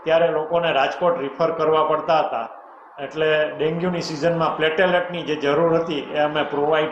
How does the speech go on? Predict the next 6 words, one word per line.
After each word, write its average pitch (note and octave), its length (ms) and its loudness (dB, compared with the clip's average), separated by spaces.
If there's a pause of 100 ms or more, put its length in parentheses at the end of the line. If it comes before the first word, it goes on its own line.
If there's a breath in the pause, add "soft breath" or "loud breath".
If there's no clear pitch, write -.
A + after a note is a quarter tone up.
કરી E3+ 300 2 (380)
અને D3 180 -4
લગભગ D3 380 -4
પચાસ D#3+ 360 0
સાઈઠ D#3+ 300 -2
દર્દીઓને D3 760 -2